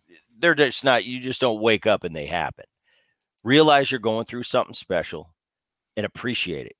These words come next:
instead of it, "Oh, yeah, of course I'm doing this 'cause I'm great." No, at that point, you, you, we, we've laughed at ourselves enough. We'd been humbled enough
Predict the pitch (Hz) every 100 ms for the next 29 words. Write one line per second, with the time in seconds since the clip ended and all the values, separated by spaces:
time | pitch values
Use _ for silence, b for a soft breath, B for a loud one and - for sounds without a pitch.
0 | - 92 - - 127 101 85 - - 156
1 | 131 110 135 92 - - 135 - 92 92
2 | 90 92 - 95 90 101 85 120 98 -
3 | 139 151 95 - b b b b - 180
4 | 175 - 123 107 90 143 151 139 135 175
5 | 165 147 180 147 151 143 127 107 95 -
6 | 104 82 82 80 117 85 - - _ b
7 | b 123 151 151 123 104 127 131 120 98
8 | 92 120 101 -